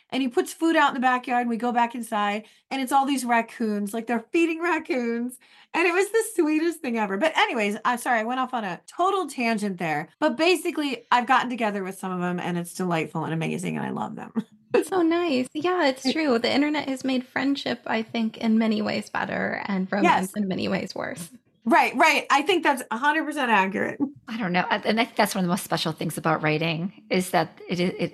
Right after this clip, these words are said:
Speaker 3: it's, it, the people you meet, right? We t-, we say that all
Speaker 1: Yes.
Speaker 3: the time, but, like,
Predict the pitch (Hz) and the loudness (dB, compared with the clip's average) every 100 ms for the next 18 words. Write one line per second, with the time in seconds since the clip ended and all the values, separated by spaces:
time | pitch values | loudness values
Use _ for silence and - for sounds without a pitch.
0 | - 208 - - - _ - - 208 214 | -4 -6 -4 -6 -6 _ -12 -8 -8 -6
1 | 202 196 277 - 156 175 170 160 - 480 | -4 -4 -6 -4 -4 -4 -6 -4 0 2
2 | 622 202 202 202 240 202 208 - 165 226 | 4 2 0 0 0 0 -2 -6 -8 -12